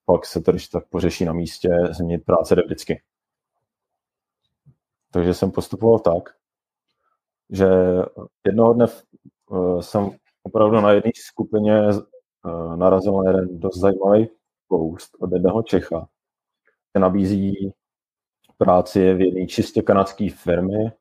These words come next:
že, eh, a má i certifikaci C O E, což je nějaká bezpečnostní norma, a jedná se o vejškový práce. V podstatě jde o to, že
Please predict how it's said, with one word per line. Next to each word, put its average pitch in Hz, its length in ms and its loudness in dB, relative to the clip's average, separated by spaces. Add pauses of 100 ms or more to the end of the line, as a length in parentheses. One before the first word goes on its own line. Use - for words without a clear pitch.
(760)
že, 90 160 -2
eh, 87 160 0 (760)
a 95 60 0
má 90 240 4
i 82 320 -4
certifikaci - 840 0 (420)
C 92 160 0
O 78 220 0
E, 92 240 2 (340)
což - 180 -12
je 85 40 -6
nějaká 80 240 -6
bezpečnostní 82 800 -8
norma, 85 420 -4 (920)
a 92 60 2
jedná 92 220 4
se - 160 -6
o 92 140 0
vejškový 92 380 -4
práce. 85 340 -2 (1000)
V - 20 -20
podstatě - 360 -2
jde 95 100 6
o 78 180 -8
to, 98 200 2 (640)
že 87 160 -8